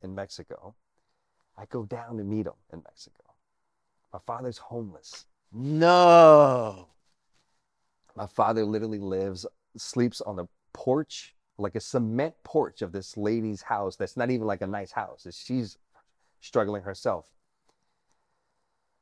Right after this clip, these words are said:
Speaker 1: Maurice, I roll up. I'm talking to this man. Of course, the, the anticipating question is
Speaker 2: But wh-, how did, how, when you first,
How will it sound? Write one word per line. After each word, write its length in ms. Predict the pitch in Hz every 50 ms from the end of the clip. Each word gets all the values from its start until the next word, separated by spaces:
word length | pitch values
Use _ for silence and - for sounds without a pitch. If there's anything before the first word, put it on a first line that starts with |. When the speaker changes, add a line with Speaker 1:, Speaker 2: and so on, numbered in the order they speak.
| _ _ _
Speaker 1:
Maurice, 300 | 113 123 127 127 113 - -
I 120 | - 127
roll 400 | 127 123 117 123 135 147 147 131
up. 300 | 123 120 117 117 - - - - _ _ _ _
I'm 100 | 82 92
talking 440 | - - - 131 131 - - 131 -
to 100 | - 113
this 240 | 98 101 95 - -
man. 400 | 98 95 92 92 92 92 95 95 92 _ _ _ _ -
Of 100 | - -
course, 300 | - - 131 123 - -
the, 260 | - 107 107 95 85 92 98
the 180 | - 98 95 95 -
anticipating 880 | 104 117 104 - - - - 156 - - 135 - - 143 139 135 123
question 440 | - - - 135 123 - - 113 113
is 240 | 110 101 98 98 95
Speaker 2:
But 180 | 139 143 151
wh-, 100 | 156 151
how 200 | 139 156 190 208
did, 160 | 208 196 175 -
how, 280 | 151 160 175 185 180
when 200 | 151 151 156 143
you 80 | 139 135
first, 800 | - - - - 175 185 196 196 185 - - - - - - -